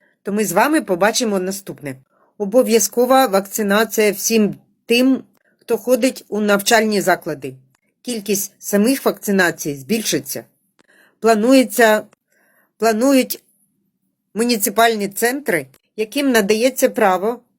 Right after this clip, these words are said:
контролю будь-яких установ, закладів, фірм,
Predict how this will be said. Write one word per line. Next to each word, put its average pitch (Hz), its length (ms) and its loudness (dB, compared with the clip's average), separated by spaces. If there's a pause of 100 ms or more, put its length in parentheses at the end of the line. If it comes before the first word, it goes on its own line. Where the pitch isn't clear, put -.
(440)
контролю 240 680 4
будь-яких 220 720 -2
установ, 226 640 -2 (720)
закладів, 226 680 -2 (160)
фірм, 240 420 0